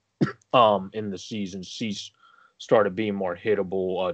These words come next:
Dunning has no experience. Bassett's been around, bounced around the league for a while, had his best season this year. Luzardo is a very solid young kid. And then Manaea started pitching well again.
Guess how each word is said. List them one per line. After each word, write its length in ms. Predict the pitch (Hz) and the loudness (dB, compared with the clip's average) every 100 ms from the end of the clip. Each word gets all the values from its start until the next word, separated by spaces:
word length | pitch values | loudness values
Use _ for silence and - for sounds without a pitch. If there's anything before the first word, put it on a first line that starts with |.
| 80 | -2
Dunning 360 | 98 101 98 | 0 2 0
has 320 | 92 95 90 87 | -2 -4 -6 -4
no 180 | 98 110 | -4 -4
experience. 580 | - - 101 95 92 | -6 -2 -2 0 -2
Bassett's 480 | - - 104 - 95 | 0 4 4 2 -2
been 160 | - 104 | 2 2
around, 540 | 90 92 92 90 85 - _ - - - _ | 4 2 2 0 -4 -10 _ -20 -20 -20 _
bounced 320 | 113 107 - | 4 4 2
around 240 | 104 98 95 | 2 4 2
the 60 | |
league 280 | 92 98 90 | 0 0 -2
for 200 | - 95 | 0 2
a 40 | |
while, 460 | 90 95 92 90 87 | 4 4 4 4 2
had 220 | 98 98 | 2 0
his 120 | 92 | 0
best 300 | 92 101 87 | 0 0 0
season 320 | - 98 90 90 | -2 -2 0 -2
this 320 | 90 - - | -2 -2 -2
year. 340 | 95 90 87 - _ _ _ - 147 | 0 0 -2 -8 _ _ _ 0 4
Luzardo 1160 | 139 104 110 107 110 120 110 107 104 95 92 92 - | 6 6 8 10 10 8 6 6 6 4 -2 -8 -4
is 160 | 110 - - | -4 -4 -12
a 140 | 104 | -12
very 540 | 90 110 107 107 101 92 | 2 6 6 6 2 -2
solid 640 | - - 98 95 95 90 | -8 -2 2 2 0 -2
young 400 | 90 92 90 87 | -4 -4 -4 -8
kid. 460 | 80 107 95 90 85 _ _ _ _ - | -8 -4 -2 -4 -6 _ _ _ _ -2
And 120 | 101 | 0
then 80 | 101 | 2
Manaea 500 | 95 92 95 98 95 | 0 2 4 4 2
started 400 | - 104 90 85 | 2 2 2 0
pitching 340 | - 92 - 90 | -2 -2 -2 -2
well 260 | 92 90 | 2 4
again. 460 | 85 85 90 87 | 2 2 -2 -2